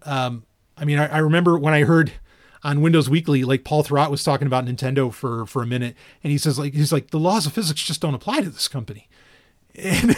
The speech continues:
and, and it's the truth. It's the one, you know? I mean, everybody can tank. Google, Apple, Microsoft, you name it. But man, Nintendo just keeps on floating by. Fucking incredible. Uh, and this is why.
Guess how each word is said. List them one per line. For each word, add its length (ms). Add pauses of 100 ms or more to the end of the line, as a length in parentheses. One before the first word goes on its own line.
and, 160
and 160
it's 140
the 60
truth. 260
It's 160
the 80
one, 240 (680)
you 100
know? 280
I 100
mean, 240
everybody 400
can 160
tank. 400
Google, 400
Apple, 420 (440)
Microsoft, 560
you 120
name 220
it. 140 (100)
But 160
man, 340
Nintendo 360
just 220
keeps 440
on 300
floating 560
by. 320
Fucking 400
incredible. 580 (340)
Uh, 220
and 320 (220)
this 320
is 100
why. 320